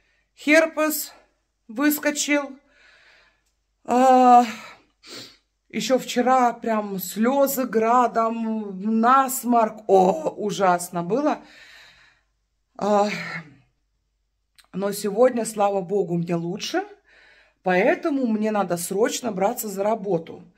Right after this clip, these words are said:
Приехала я в субботу,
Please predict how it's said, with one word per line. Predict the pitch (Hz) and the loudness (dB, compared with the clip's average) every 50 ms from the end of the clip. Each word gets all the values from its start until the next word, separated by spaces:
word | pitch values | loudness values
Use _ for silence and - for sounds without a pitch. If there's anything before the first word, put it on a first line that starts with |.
| _ _ - - - _ _ _ | _ _ -20 -20 -20 _ _ _
Приехала | - 233 254 269 285 285 277 - 233 220 214 | 0 2 4 4 4 2 0 -4 -6 -4 -4
я | 214 214 185 226 220 214 196 175 170 170 - - _ _ _ _ _ _ | -4 -2 0 2 4 4 4 2 -2 -6 -10 -18 _ _ _ _ _ _
в | 175 147 151 156 170 202 196 190 180 170 165 165 165 160 - - _ | -20 -20 -14 -6 0 4 4 6 6 6 4 2 0 -4 -10 -18 _
субботу, | - - - - 208 185 170 226 294 381 392 - 208 175 170 175 170 | -18 -16 -12 -10 -8 -6 -2 2 2 2 2 0 -4 -6 -6 -8 -12